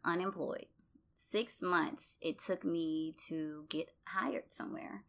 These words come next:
And so in the meantime, I ended up, um,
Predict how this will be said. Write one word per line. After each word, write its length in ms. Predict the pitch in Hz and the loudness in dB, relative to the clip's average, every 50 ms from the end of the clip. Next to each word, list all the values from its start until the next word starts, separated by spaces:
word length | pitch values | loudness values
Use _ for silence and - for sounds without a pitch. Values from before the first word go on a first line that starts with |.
| _ - - - - - - _ _ _ _ | _ -20 -20 -20 -20 -20 -20 _ _ _ _
And 180 | 156 170 180 175 | 0 2 2 2
so 400 | - - 180 165 160 160 156 160 | 2 2 2 4 4 2 2 2
in 180 | - - 165 | 2 2 2
the 60 | 165 160 | 2 2
meantime, 680 | 165 180 202 226 240 226 - 190 170 160 156 156 160 160 | 2 2 2 2 2 2 2 4 4 4 4 4 2 0
I 80 | 151 147 - | -2 -2 -2
ended 380 | 160 160 160 160 165 160 160 151 | 0 0 0 0 0 0 0 0
up, 340 | 147 147 143 143 143 - - - - - - - | 0 0 0 0 -2 -4 -8 -14 -18 -16 -6 -4
um, 460 | 151 151 143 139 139 127 - - - | -2 0 0 0 -2 -2 -4 -4 -6